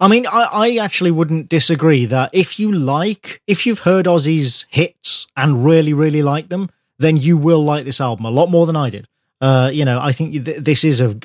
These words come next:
a good summation of where his solo career went.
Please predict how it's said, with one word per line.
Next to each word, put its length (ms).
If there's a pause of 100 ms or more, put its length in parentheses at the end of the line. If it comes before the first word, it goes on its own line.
a 60
good 460 (460)
summation 840 (380)
of 500 (260)
where 380
his 200
solo 420
career 360
went. 460